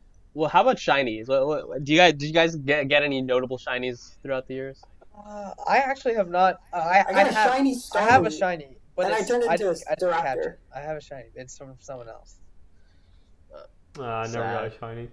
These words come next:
Speaker 4: It was a big sad.
Speaker 1: I think during one of my Nuzlocke runs, I got a shiny, or, like, the random Nuzlocke runs, I got a shiny Gyarados. In,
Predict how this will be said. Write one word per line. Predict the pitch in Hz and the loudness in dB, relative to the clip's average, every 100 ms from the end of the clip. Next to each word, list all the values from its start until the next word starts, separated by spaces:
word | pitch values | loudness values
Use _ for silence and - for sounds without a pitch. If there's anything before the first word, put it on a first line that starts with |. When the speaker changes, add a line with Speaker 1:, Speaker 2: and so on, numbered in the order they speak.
| - _ - - | -20 _ -20 -4
Speaker 4:
It | 135 | 2
was | 143 135 123 | 4 4 2
a | 117 | -2
big | 107 113 | -2 -8
sad. | - 117 113 117 - - | -6 -8 -8 -12 -18 0
Speaker 1:
I | 160 160 | 4 6
think | 254 247 | 6 6
during | 240 226 | 6 8
one | 160 185 | 6 6
of | |
my | 170 135 | 4 4
Nuzlocke | 123 127 139 160 175 180 | 2 -2 0 -2 -2 -2
runs, | 190 196 220 196 | -4 -6 -4 -2
I | 147 | 2
got | 147 143 - - | 2 0 -6 -14
a | 135 | -14
shiny, | - 143 135 135 131 131 131 127 113 - - | -10 -4 -2 -2 -2 -2 -4 -6 -10 -18 -6
or, | 139 131 | -4 -2
like, | 131 135 | 0 2
the | 131 | 2
random | 120 120 135 | 2 2 0
Nuzlocke | 139 139 151 151 | 0 0 0 -2
runs, | 170 | -2
I | 147 | 0
got | 131 | 0
a | 127 | 0
shiny | - 131 127 | -2 -4 -4
Gyarados. | 110 113 110 110 - - - - - - - - - - - _ - - - - _ - | -6 -6 -4 -8 -10 -20 -20 -20 -20 -20 -20 -20 -20 -20 -20 _ -20 -20 -20 -20 _ 0
In, | 269 | 0